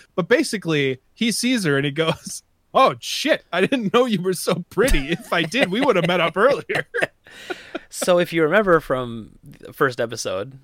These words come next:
Speaker 2: from the first game, Snake is quite the ladies' man.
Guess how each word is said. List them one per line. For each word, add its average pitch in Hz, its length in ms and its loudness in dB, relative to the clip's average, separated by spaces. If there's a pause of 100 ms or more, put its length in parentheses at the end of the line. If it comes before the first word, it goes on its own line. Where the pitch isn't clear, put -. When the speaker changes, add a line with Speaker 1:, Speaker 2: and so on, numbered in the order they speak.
Speaker 2:
from 110 100 -12
the 101 80 -12
first 160 240 2
game, 98 260 -8 (320)
Snake 185 460 -6
is 156 140 -8
quite - 300 -8
the 220 100 -2
ladies' 175 460 -4
man. 85 280 -16